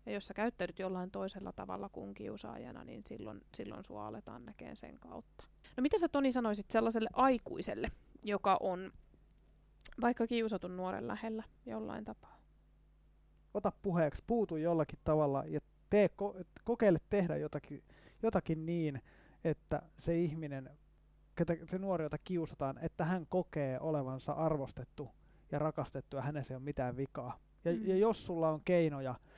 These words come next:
Speaker 2: niin puutu ja kokeile saada se loppumaan.
Speaker 1: Mm, kyllä. Ja just tossa järjestyksessä mun mielestä.
Speaker 2: Mm.
Speaker 1: Kerro eka sille kiusatulle, että sulla on väliä. Ja sit mieti, miten, miten vois puuttua.
Speaker 2: Onks meillä tästä muuta?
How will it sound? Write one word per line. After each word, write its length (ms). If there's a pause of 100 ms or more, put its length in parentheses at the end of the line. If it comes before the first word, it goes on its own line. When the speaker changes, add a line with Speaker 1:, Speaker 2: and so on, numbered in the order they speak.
(260)
Speaker 2:
niin 200 (520)
puutu 500 (240)
ja 80
kokeile 300
saada 280
se 120
loppumaan. 500 (520)
Speaker 1:
Mm, 320 (360)
kyllä. 320 (760)
Ja 100 (380)
just 200 (100)
tossa 260
järjestyksessä 640
mun 180
mielestä. 460
Speaker 2:
Mm. 140 (560)
Speaker 1:
Kerro 260
eka 240
sille 300
kiusatulle, 600
että 300 (100)
sulla 340
on 160
väliä. 300 (340)
Ja 60
sit 180
mieti, 320
miten, 420
miten 320
vois 220
puuttua. 540 (340)
Speaker 2:
Onks 180
meillä 180
tästä 300
muuta? 320